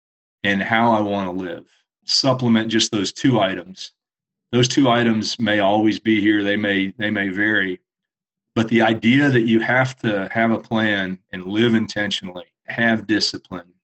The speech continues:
Some people listen are probably laughing, thinking, "Well, how the hell wouldn't you know this before?" I, okay, that, that's fair. But the truth is, having a plan is something that I, I didn't ever really have, as far as I didn't start every day with a plan unless it was done for me.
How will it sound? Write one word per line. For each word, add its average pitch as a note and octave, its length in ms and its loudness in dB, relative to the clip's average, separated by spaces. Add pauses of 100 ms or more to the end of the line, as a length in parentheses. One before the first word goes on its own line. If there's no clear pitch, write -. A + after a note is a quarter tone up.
(120)
Some A3+ 180 0
people D3+ 240 2
listen A#2 300 2
are A2 60 0
probably A2+ 240 2
laughing, A2+ 400 0
thinking, A2 240 -2
"Well, G#2 120 -4
how B2+ 100 0
the B2 80 0
hell A#2+ 160 0
wouldn't A#2 180 0
you G#2 80 -2
know G#2 180 -2
this G2+ 180 -4
before?" G2 540 -6
I, F2+ 140 -4 (120)
okay, G2+ 400 -4 (220)
that, G#2+ 160 -2
that's A2 200 -4
fair. G2+ 320 -2 (380)
But C3 220 2
the B2 80 2
truth D3 340 2
is, A2 460 2 (680)
having C3+ 400 2
a A#2+ 60 2
plan G#2+ 720 0
is G2+ 140 -2
something A2 400 -2
that G2+ 100 -2
I, G2 260 -4 (100)
I G#2 220 -4 (560)
didn't A#2 220 2
ever A#2 180 2
really A2+ 260 2
have, G#2+ 400 -2
as F#2+ 100 -12
far G2+ 200 -2
as F#2 100 -4
I G2 100 0
didn't A#2+ 200 2
start A2 320 -2
every G#2+ 240 0
day A2 300 0
with F#2+ 140 -2
a F2+ 40 -10
plan A2+ 380 0
unless G2 260 -6
it G2 80 -6
was F#2 120 -10
done F#2+ 240 -6
for G#2 260 -8
me. - 160 -14